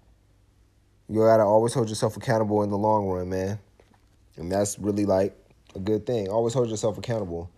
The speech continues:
Don't expect somebody else to hold yourself accountable if you can't hold yourself accountable. So, that's just a little,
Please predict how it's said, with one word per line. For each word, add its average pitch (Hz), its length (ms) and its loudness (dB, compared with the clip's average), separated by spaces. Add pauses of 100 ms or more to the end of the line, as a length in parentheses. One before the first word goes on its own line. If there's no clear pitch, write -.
(280)
Don't 107 300 -6
expect 101 320 -4
somebody 107 220 -4
else 107 160 -2
to 107 80 -4
hold 104 240 -2
yourself 98 320 -4
accountable 101 360 -2
if 90 120 -4
you 107 80 -4
can't 98 180 -4
hold 90 160 -4
yourself 82 280 -8
accountable. 80 480 -8 (1400)
So, 90 380 0 (1800)
that's 123 180 -6
just 127 160 -4
a 131 40 -2
little, 127 300 -2